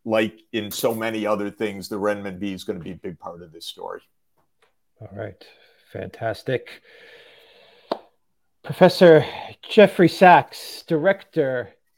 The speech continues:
Speaker 2: Columbia University, the Center for Sustainable Development. I will have a link to that website in the description box down below, as well as a pinned comment. Thank you very much, Jeffrey Sachs, once again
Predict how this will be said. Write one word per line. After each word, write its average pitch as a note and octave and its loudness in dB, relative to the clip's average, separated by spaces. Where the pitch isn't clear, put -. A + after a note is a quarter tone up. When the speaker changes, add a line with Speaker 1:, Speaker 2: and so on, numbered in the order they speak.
Speaker 2:
Columbia D3+ -2
University, D3 -4
the C3 -10
Center C#3 -10
for B2+ -10
Sustainable C3+ -12
Development. D3+ -8
I E3 0
will D#3+ 2
have D#3+ 0
a D3+ 0
link D3+ -4
to F3 -4
that D#3+ -2
website C#3+ -6
in D#3 -4
the C#3+ -10
description C#3+ -12
box B2 -8
down C3 -12
below, A#2+ -8
as A2+ -16
well A#2+ -8
as A#2 -12
a A#2 -20
pinned A2+ -18
comment. B2+ -12
Thank C3 -10
you A#2+ -12
very B2 -8
much, A#2+ -14
Jeffrey A2+ -16
Sachs, - -12
once A2+ -20
again G#2+ -16